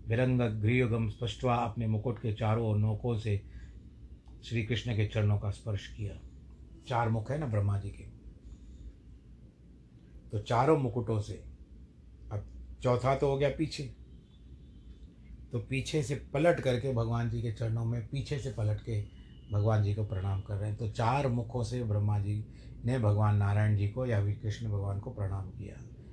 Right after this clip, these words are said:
बोलो कृष्ण भगवान की जय। आप ध्यान दें कि यदि किसी के आदमी के चार सिर हों, चारों सिरों पर चार मुकुट हों, तो किसी को दंडवत प्रणाम करें, फिर चारों मुकुटों को नोक पे छुए तो कैसे छुएगा?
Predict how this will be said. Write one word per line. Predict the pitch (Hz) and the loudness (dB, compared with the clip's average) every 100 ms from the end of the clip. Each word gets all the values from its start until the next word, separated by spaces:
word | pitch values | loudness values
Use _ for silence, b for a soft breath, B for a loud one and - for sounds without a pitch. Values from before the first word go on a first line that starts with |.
| B - | B -2
बोलो | 120 | -2
कृष्ण | - 107 120 110 95 | 0 -2 0 0 2
भगवान | 98 104 107 107 104 | 2 4 4 4 2
की | 107 110 107 | 0 -4 -2
जय। | 98 - - - - - - B B B B | -6 -8 -14 -16 -18 -16 -16 B B B B
आप | 131 139 | 2 4
ध्यान | 120 127 165 | 6 6 6
दें | 175 170 | 4 2
कि | 165 143 | 4 4
यदि | 127 147 | 4 2
किसी | 135 107 143 | 0 -2 -2
के | 139 127 | 0 0
आदमी | 113 110 131 | 0 0 0
के | 120 | 0
चार | 117 120 123 | 2 0 0
सिर | 123 101 | -2 0
हों, | 98 104 - - - - - - | -2 -4 -10 -18 -18 -18 -16 0
चारों | 113 135 | 4 4
सिरों | 120 127 120 | 4 2 2
पर | 120 107 | 0 0
चार | 110 110 | 2 4
मुकुट | 107 101 104 98 | 2 0 -2 -4
हों, | 92 - B B - | -8 -8 B B -8
तो | 120 | -4
किसी | 120 123 135 | -2 0 2
को | 123 | 4
दंडवत | 113 117 127 - | 4 4 0 0
प्रणाम | 107 110 113 | 2 2 0
करें, | 110 107 98 - - - - | 0 -2 -2 -8 -18 -20 -6
फिर | 123 107 | -4 2
चारों | 117 127 131 | 4 6 4
मुकुटों | 110 120 123 | 2 2 0
को | 117 123 | 2 2
नोक | 107 113 107 - | 2 2 -2 -6
पे | 120 107 | -2 -2
छुए | - 120 117 104 | 0 2 2 2
तो | 110 | -4
कैसे | 107 113 117 | -4 -2 -2
छुएगा? | 107 95 90 92 | -4 -6 -6 -12